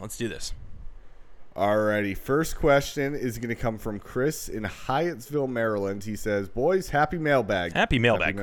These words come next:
Speaker 1: Chris.
Speaker 2: mailbag to you, Chris. Yeah. All right, uh, Connor, you'll like this one. Terry McLaurin, does he get a deal done before training camp?
Speaker 1: Hmm.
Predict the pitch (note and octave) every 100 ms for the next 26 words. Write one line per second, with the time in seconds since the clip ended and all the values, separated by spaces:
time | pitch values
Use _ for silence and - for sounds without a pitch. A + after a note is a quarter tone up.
0 | G2 G2+ G2 - A#2 G#2+ B2 A2 - G2+
1 | A2+ B2 G#2+ - - - - D#3 D3+ -
2 | - D3 C#3+ C#3 D#3+ D#3+ D#3 D3 D#3 D3
3 | D#3 D3+ C3+ C3 D3 D3+ C#3 D3+ D3+ C#3+
4 | B2+ A#2+ - A#2+ C#3+ C#3 C#3+ B2 C3+ C#3
5 | C3+ C3 C3 B2+ A#2+ - - C3+ D3 C#3+
6 | - - B2+ A#2 G#2+ - F2+ D3+ D#3 D3
7 | B2+ G2